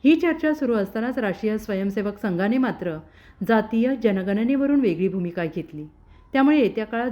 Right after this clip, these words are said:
जातीय जनगणनेच्या मुद्द्यावरून भाजपची चांगलीच कोंडी होण्याची शक्यता वर्तवली जात आहे. राष्ट्रीय स्वयंसेवक संघाने रेशीमबागेत भाजप आणि शिंदे गटाच्या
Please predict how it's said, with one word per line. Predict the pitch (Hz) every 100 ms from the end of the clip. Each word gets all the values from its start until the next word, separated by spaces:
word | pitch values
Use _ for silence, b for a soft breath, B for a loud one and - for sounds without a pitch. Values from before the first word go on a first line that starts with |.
| 226
जातीय | 180 - 220 240
जनगणनेच्या | 220 180 180 185 190 190 220
मुद्द्यावरून | 180 151 180 196 247
भाजपची | 220 156 196 - 175 156 B B B
चांगलीच | 277 277 320 -
कोंडी | 247 220 294
होण्याची | 277 277 269 294
शक्यता | 277 - 196 240
वर्तवली | 226 160 175 196
जात | 220 147 156
आहे. | 151 156 156 _ _ b b b b b
राष्ट्रीय | 262 254 302 311
स्वयंसेवक | 311 226 220 233 233 240
संघाने | 240 180 202 208 202 214 247 - b b
रेशीमबागेत | 240 240 233 294 262 190 226
भाजप | 190 214 247 269
आणि | 277 285
शिंदे | 277 202 196
गटाच्या | 185 220 226 175